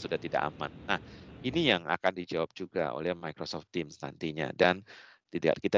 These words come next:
juga nggak lupa bahwa WhatsApp itu I D-nya adalah I D personal, nomor handphone masing-masing ya. Jadi pada saat seorang user kemudian, eee,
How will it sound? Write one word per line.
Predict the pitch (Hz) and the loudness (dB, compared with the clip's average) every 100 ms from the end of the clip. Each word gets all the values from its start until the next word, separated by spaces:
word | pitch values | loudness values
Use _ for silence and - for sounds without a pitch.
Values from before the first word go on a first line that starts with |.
| - | 4
juga | - 82 | 2 4
nggak | 80 80 | 4 4
lupa | 76 90 80 | 4 4 4
bahwa | 78 - | 2 0
WhatsApp | - 90 85 | 0 -2 0
itu | 113 | 4
I | - 87 | 4 4
D-nya | 80 80 95 92 | 2 -4 -2 0
adalah | 80 87 76 | 2 2 2
I | 82 | 0
D | 80 | -2
personal, | - - 85 87 82 | -2 0 -2 0 -2
nomor | 80 80 80 | 0 0 0
handphone | 82 80 87 85 | 0 0 -2 0
masing-masing | 82 82 90 98 - 82 87 | -4 -2 0 -2 -4 -6 -4
ya. | 117 - - - | -4 -8 -16 4
Jadi | 101 113 | 6 8
pada | 98 90 | 8 8
saat | - - | 6 2
seorang | - 92 92 87 | 4 2 2 0
user | 98 120 - 92 90 90 - | 0 0 2 2 2 -2 -6
kemudian, | 90 90 90 90 85 87 92 _ _ _ _ - - - - - - | -4 0 6 6 6 2 -12 _ _ _ _ -20 -20 -20 -20 -20 -4
eee, | 92 87 82 | 2 2 2